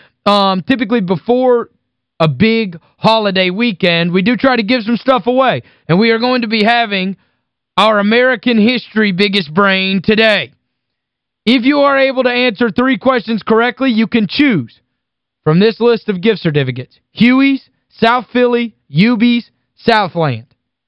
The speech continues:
You want gift certificates to any of those places,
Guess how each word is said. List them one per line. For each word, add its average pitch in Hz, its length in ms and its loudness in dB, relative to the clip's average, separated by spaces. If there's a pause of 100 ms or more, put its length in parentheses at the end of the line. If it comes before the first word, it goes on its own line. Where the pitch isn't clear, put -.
(800)
You 180 140 0
want 202 160 0
gift 240 160 0
certificates 226 400 0
to 208 80 2
any 247 220 0
of 233 80 -2
those 254 160 0
places, 208 600 -2